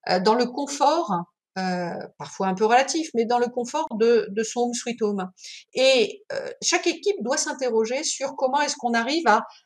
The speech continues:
remettre un petit peu de confort dans cette situation de présentiel,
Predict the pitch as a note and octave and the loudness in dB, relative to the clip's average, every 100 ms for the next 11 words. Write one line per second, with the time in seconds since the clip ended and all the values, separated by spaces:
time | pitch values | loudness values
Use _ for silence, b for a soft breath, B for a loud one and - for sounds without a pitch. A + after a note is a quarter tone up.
0 | B _ - F#3 C#4+ F#4 F#4 B3+ B3 C4 | B _ -10 2 6 6 6 0 0 -6
1 | C4+ C#4 C#4 B3+ - F#3 E3 - _ _ | -6 -8 -2 -2 0 -4 -6 -10 _ _
2 | - F#3 B3+ D#4 D4 C4 A#3+ A3+ A3+ G#3+ | -6 2 2 2 -4 -6 -2 -2 0 -6
3 | - G#3 G3 F#3+ F#3+ G#3 | -4 -4 -2 -2 -2 -4